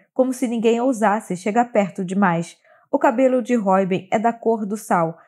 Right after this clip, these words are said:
Seu traje é todo preto e ele traz uma adaga mortal pendurada no quadril.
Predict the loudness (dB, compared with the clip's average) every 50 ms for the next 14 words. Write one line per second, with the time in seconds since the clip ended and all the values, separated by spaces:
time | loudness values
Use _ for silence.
0 | _ _ -4 -2 -2 -2 0 2 2 4 4 4 2 0 -2 -6 -6 -4 -6 -4
1 | -2 -2 -2 -2 -2 0 0 0 0 0 -2 -6 -10 -6 -2 0 0 0 0 0
2 | -2 -2 0 0 0 0 0 0 0 0 2 2 2 2 2 0 -4 -6 -6 -8
3 | -6 0 2 2 2 2 2 -2 -2 0 0 2 2 2 2 0 -2 -2 0 0
4 | 0 0 0 0 -2 -2 -2